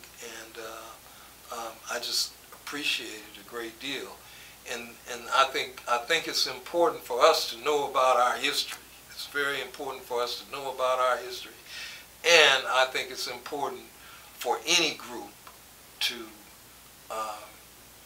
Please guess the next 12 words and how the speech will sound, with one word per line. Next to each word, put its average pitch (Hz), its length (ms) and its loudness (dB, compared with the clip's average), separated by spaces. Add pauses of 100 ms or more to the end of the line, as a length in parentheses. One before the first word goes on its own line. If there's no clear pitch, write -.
(600)
document 117 680 6
their 110 240 -8
own 127 260 0 (120)
history. - 380 -8 (1160)
Because - 440 -4
if 107 200 -12
you 107 60 -16 (120)
don't, 151 340 8 (520)
then 123 240 -6
you're, 120 80 -12
s-, - 220 -4 (100)
you, 123 160 -12